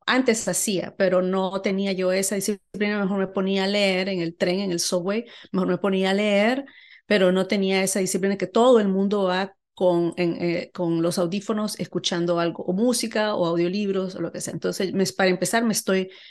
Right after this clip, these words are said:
educando. Y en el tiempo que yo, en lo, en los dos... Eh,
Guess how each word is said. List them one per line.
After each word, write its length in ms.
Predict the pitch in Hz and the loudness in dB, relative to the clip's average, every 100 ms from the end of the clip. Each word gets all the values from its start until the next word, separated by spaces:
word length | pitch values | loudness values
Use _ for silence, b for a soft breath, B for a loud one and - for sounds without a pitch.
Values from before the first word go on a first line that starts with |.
| B B - | B B 0
educando. 720 | 190 180 175 180 165 - - B B B | 2 2 2 0 0 -2 -8 B B B
Y 260 | 247 254 311 | 0 2 2
en 240 | 214 190 180 | 2 2 4
el 360 | 175 175 160 _ _ _ | 4 2 0 _ _ _
tiempo 540 | - 214 240 240 196 - | -2 2 2 0 -2 0
que 160 | 180 | 0
yo, 420 | 170 185 196 196 190 | 2 2 4 2 0
en 140 | 190 | -2
lo, 160 | 175 - | -2 -2
en 140 | 175 | -2
los 440 | 170 170 - 175 | -2 -4 -6 -8
dos... 540 | 156 190 220 226 - - | -2 0 0 -2 -6 -2
Eh, 440 | 196 180 170 170 | 0 0 0 -4